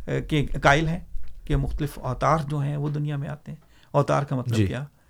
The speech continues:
Speaker 1: مطلب یہ کہ خدا تعالیٰ کا ایک پرتو ہے
Speaker 2: جی ہاں۔
Speaker 1: اور وہ اس لیے دنیا میں آئے ہیں تاکہ انسان کے طور پر نہیں بلکہ خدا کے طور پر ایک طرح سے آئے۔ تو جو ب-،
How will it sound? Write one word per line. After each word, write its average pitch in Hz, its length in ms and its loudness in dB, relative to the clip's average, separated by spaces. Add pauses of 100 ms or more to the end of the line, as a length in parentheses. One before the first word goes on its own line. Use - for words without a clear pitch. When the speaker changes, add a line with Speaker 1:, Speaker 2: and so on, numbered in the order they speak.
(220)
Speaker 1:
مطلب 127 320 -2
یہ 120 100 -4
کہ - 120 -8
خدا 127 260 -4
تعالیٰ 139 320 -4
کا 165 280 0
ایک 135 240 -8 (460)
پرتو 151 460 0
ہے 113 260 -4
Speaker 2:
جی 117 100 4
ہاں۔ 104 80 2 (420)
Speaker 1:
اور 131 200 0
وہ 143 260 0
اس 143 200 -2
لیے 185 300 2
دنیا 147 320 0
میں 147 140 -2
آئے 127 140 -2
ہیں 139 160 -2
تاکہ 147 480 -6 (360)
انسان 156 540 2
کے 151 100 -4
طور 131 140 -4
پر 120 160 -8
نہیں 147 160 -4
بلکہ 160 280 -6
خدا 165 260 4
کے 214 140 6
طور 139 180 2
پر - 160 -8
ایک - 180 -14
طرح - 140 -20
سے - 180 -20
آئے۔ - 80 -20 (1040)
تو 175 140 8
جو 160 200 8
ب-، 151 200 2